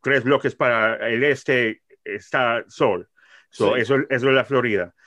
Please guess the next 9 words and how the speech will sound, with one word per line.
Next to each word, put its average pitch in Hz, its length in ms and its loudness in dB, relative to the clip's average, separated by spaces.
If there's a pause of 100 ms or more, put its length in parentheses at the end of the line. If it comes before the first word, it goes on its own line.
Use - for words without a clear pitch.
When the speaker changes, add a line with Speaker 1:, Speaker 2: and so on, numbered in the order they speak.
(160)
Speaker 1:
Ah, 127 460 -2 (320)
pero 131 220 2
esta 135 200 0
semana 151 360 2
ha - 20 2
sido 151 300 2
muy, 151 420 4
muy 143 320 0
frío. 90 500 -6